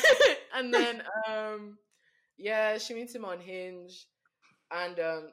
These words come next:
yeah, his lies are just unraveling. Like, this guy took pleasure in, like, giving her something she wanted and just taking it away.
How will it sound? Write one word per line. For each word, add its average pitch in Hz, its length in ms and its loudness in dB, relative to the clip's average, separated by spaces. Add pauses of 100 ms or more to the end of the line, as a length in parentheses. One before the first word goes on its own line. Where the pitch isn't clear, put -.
yeah, 285 180 -4
his 254 220 -8
lies 339 200 -6
are 220 100 -4
just 190 280 -10
unraveling. 165 560 -6
Like, 175 180 -6
this 370 140 -8
guy 226 160 -4
took 214 280 -16
pleasure 170 520 -4
in, 151 180 -14
like, 139 220 -12 (960)
giving 185 240 -12
her 175 100 -8
something 165 380 -12
she - 180 -16
wanted 143 480 -14
and 135 140 -16
just 147 220 -18
taking 147 260 -20
it 135 180 -20
away. 123 380 -20